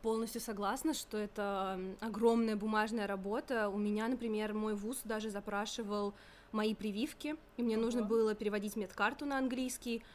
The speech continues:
Speaker 1: А, соответственно, м, с получением визы тоже была очень долгая история.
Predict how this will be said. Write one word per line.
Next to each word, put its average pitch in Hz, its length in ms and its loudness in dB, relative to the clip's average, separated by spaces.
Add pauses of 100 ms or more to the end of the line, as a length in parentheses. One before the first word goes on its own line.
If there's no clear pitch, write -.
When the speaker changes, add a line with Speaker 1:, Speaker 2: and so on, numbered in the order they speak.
(400)
Speaker 1:
А, 214 540 2 (140)
соответственно, 233 800 2
м, 226 260 2
с - 120 -4
получением 233 480 2
визы 240 420 2
тоже 220 260 -4
была 208 220 0
очень 214 240 -2
долгая 214 260 2
история. 233 520 0